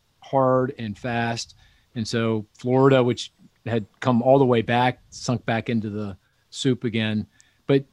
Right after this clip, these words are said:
it, it now feels like and this is the thing that's so encouraging, it's turning. It's turning more positive. You know, we had been,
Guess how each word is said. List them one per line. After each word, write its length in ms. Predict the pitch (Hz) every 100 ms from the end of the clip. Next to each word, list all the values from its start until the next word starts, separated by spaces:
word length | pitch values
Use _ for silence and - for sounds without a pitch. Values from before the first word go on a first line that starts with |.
| _
it, 140 | 175 170 -
it 220 | 170 -
now 260 | 165 185 214
feels 600 | - 208 226 220 160 - _ -
like 380 | 143 127 120 - _ -
and 100 | 143
this 140 | 147
is 80 | 139
the 80 | 131
thing 140 | 147
that's 120 | 127
so 140 | - 123
encouraging, 440 | 110 156 120 107 _
it's 180 | 139 -
turning. 420 | - 170 131 78
It's 160 | 101 -
turning 500 | - 151 143 131 113 _ _ _
more 200 | 127 123
positive. 760 | - - 131 127 120 98 85 85 147
You 140 | 120
know, 100 | 113
we 140 | 120
had 160 | 117 127
been, 280 | 123 113